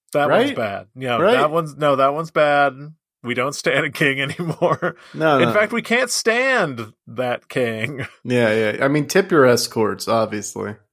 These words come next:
Speaker 1: Mm-hmm. Tip your escorts.
Speaker 2: <laughs>
Speaker 1: Um, customary twenty percent minimum.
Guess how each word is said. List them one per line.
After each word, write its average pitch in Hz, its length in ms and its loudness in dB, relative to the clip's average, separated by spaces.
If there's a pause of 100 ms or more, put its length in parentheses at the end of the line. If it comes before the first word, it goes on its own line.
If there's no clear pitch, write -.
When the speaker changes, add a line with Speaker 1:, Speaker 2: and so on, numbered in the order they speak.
Speaker 1:
Mm-hmm. 110 340 -10 (340)
Tip 139 200 2
your 127 160 2
escorts. 131 680 -4
Speaker 2:
<laughs> 180 60 0 (540)
Speaker 1:
Um, 117 1000 -2 (200)
customary 165 680 0
twenty 143 280 -4
percent 147 380 -2
minimum. 113 640 -8